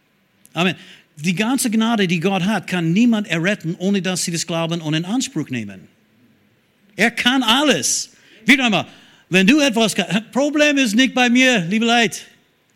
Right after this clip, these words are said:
Aber wenn du glauben kannst, wird diese Gnade freigesetzt. Und es gibt Prediger, die sagen, "Ja, weißt du, äh,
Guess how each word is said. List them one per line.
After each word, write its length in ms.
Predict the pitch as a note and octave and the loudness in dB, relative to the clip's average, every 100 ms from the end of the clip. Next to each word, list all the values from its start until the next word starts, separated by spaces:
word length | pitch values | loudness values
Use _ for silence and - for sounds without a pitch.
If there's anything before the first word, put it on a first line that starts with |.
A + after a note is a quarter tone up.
| _ _ _ _ _ _ | _ _ _ _ _ _
Aber 200 | F3 F#3 | -4 2
wenn 100 | A#3 | 4
du 100 | A#3+ | 4
glauben 440 | A3+ C#4+ E4+ C4+ G3 | 4 4 2 2 0
kannst, 380 | E3+ F3+ - | 0 0 -2
wird 140 | G#3+ F#3+ | -2 0
diese 200 | A3+ F#3+ | 0 0
Gnade 340 | G#3+ A#3 A3+ | -2 0 0
freigesetzt. 840 | G3+ A#3+ C#4+ B3+ G3 E3+ C#3+ - F#3+ | -2 -4 -4 -4 -4 -4 -6 -6 -6
Und 120 | E3 - - - | -6 -12 -20 -8
es 120 | G3 F#3 | -6 0
gibt 240 | D4 - | -2 0
Prediger, 420 | B3 C#4+ C4+ F#3+ | -2 0 0 0
die 120 | F#3 | 0
sagen, 460 | E3+ G#3 G3+ F#3+ F3 - _ | -2 0 0 -2 -4 -10 _
"Ja, 440 | D#3 F#3 F#3+ F#3 F3 | -2 0 0 -2 -2
weißt 240 | F3+ E3 | -4 -4
du, 40 | F3 | -6
äh, 120 | - | -8